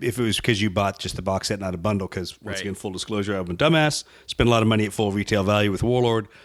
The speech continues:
Speaker 1: um, and I ordered a full bundle, so I wonder if they, if that was a priority of theirs to get the bundles out, then get the individual orders out. Um, who knows? Um,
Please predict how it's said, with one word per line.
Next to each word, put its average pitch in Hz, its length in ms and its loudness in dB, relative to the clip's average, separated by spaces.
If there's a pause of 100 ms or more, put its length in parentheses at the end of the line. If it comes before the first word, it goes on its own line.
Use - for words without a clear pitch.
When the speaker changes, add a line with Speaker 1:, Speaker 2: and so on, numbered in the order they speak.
(140)
Speaker 1:
um, 90 360 -2 (100)
and 120 160 2
I 113 80 6
ordered 104 260 4
a 92 60 0
full 104 200 2
bundle, 95 360 2
so - 160 0
I - 20 2
wonder 98 240 2
if - 140 -6
they, 90 400 -10 (380)
if - 240 -16
that 101 440 -4
was 95 560 -2
a - 60 -14
priority 98 420 2
of 90 80 -2
theirs 90 240 -2
to - 140 -10 (120)
get 104 140 -2
the - 60 -2
bundles 98 340 2
out, 90 280 -2
then 87 140 -8
get 92 160 -8
the 82 200 -10 (100)
individual 92 480 -4
orders 85 280 -8
out. 82 280 -12 (160)
Um, 82 340 -18 (200)
who 95 100 -6
knows? 76 320 -12 (600)
Um, - 300 -20